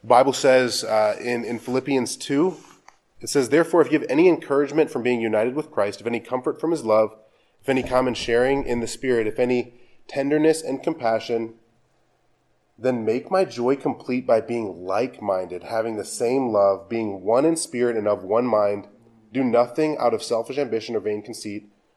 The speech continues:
Rather, in humility, value others above yourselves,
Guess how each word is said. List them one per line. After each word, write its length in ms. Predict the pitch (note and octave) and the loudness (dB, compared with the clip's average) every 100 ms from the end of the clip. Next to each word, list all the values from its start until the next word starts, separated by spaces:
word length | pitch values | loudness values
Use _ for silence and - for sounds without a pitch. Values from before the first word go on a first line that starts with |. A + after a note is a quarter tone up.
| _ - | _ -4
Rather, 360 | A2 A2+ C#3+ | 0 2 2
in 200 | C3 A2+ | 0 -4
humility, 560 | A2+ G#2+ A2 E3+ E3 G2 | -8 -6 -2 -2 -2 -2
value 400 | G#2+ G#2+ B2 G2+ | 0 0 0 -4
others 240 | G2+ A2+ | -4 -4
above 280 | G#2+ G2 G2 | -2 -2 -2
yourselves, 580 | G2+ - G#2 G2 F#2 | -4 -6 -4 -4 -8